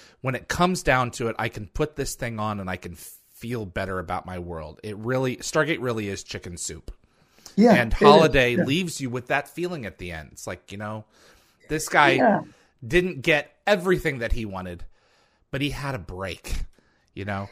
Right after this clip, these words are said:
Speaker 1: and he
Speaker 2: Right.
Speaker 1: appreciated that break at the end because he eventually came around to, you know, what I'm
Speaker 2: Yeah.
Speaker 1: doing is wrong. You know,
Speaker 2: Yeah.
Speaker 1: I can't take this kid's life away.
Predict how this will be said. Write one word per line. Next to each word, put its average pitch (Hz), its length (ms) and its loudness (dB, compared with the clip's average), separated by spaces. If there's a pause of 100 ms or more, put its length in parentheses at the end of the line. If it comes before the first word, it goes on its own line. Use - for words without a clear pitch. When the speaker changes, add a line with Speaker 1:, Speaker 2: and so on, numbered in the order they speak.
(140)
Speaker 1:
and 131 160 -2
he 147 220 -2
Speaker 2:
Right. 160 240 0
Speaker 1:
appreciated 104 600 -2
that 87 180 -2
break 92 260 -6
at 92 120 -8
the 90 180 -6
end 85 160 -8
because 113 300 -6
he 143 80 -2
eventually 147 420 -2
came 127 260 -4
around 107 540 0
to, 90 420 -8 (500)
you 95 60 -12
know, 92 160 -10
what 101 180 -4
I'm 107 140 2
Speaker 2:
Yeah. 104 60 -4
Speaker 1:
doing 113 440 0 (380)
is 120 280 -2 (360)
wrong. 82 340 -6 (600)
You - 80 -4
know, 185 60 2
Speaker 2:
Yeah. 185 60 0
Speaker 1:
I 117 60 -2
can't 117 400 -6
take 110 200 -12
this 107 160 -10
kid's - 280 -14
life 92 260 -14
away. - 320 -16